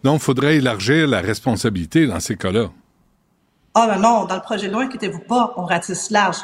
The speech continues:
Speaker 2: Nous, on va ajouter un amendement, tout adulte en contact avec les élèves à l'école, et on ajoute
Speaker 1: Ouais.
Speaker 2: aussi des amendements pour inclure le sport, parce que présentement, le projet de loi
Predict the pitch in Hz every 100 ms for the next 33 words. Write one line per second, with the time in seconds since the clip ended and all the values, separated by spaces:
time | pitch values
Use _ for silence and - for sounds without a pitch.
0 | 165 220 262 208 190 - 220 220 202 175
1 | 175 185 254 - - _ _ _ - 415
2 | 415 254 196 180 233 202 - 175 175 185
3 | 180 202 196 170 170 175 175 185 185 170
4 | 165 233 285 285 202 202 190 196 80 269
5 | 233 202 202 185 180 180 208 - _ _
6 | - 202 208 208 320 285 - - 247 247
7 | 226 - - - 220 220 208 - 254 339
8 | 247 - 214 202 190 175 185 185 302